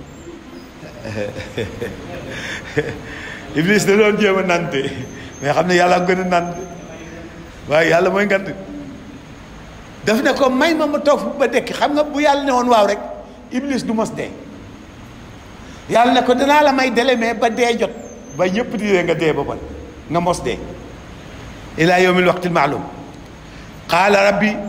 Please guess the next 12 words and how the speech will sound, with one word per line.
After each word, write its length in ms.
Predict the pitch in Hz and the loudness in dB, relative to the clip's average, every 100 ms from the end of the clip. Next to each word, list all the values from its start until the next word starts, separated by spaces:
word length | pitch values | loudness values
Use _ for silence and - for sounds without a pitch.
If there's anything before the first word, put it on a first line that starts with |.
| - - | -12 -2
fa 100 | 175 | 0
bima 260 | 180 208 196 208 196 | 2 4 4 4 4
aghwaytani 640 | 202 202 - 196 208 214 - - - | 4 2 2 0 0 -4 -8 -16 -4
la 140 | 165 196 | -2 0
uzayyinanna 1000 | 202 156 196 202 208 208 196 202 208 202 | 0 2 0 0 0 0 0 -2 0 2
lahum 320 | 202 202 196 | 4 2 0
fil 220 | - 226 | -2 0
ardi 280 | 175 185 202 - - 170 | 0 -2 -8 -10 -8 0
wa 100 | 196 | 2
la 140 | 214 | 4
ughwiyannahum 640 | - 190 202 202 202 185 | 2 2 4 4 2 0
ajma'in. 340 | 165 - 123 | -2 -6 -8